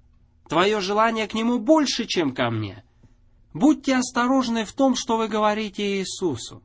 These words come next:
потому что Он тут же может показать вам истинность ваших слов.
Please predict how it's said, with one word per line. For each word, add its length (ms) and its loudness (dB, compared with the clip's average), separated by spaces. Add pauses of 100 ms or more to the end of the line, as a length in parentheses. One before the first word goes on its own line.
(440)
потому 380 2
что 180 -2
Он 160 2
тут 240 2
же 160 -2
может 320 -2
показать 560 0
вам 200 0 (100)
истинность 760 -4
ваших 500 0
слов. 440 -2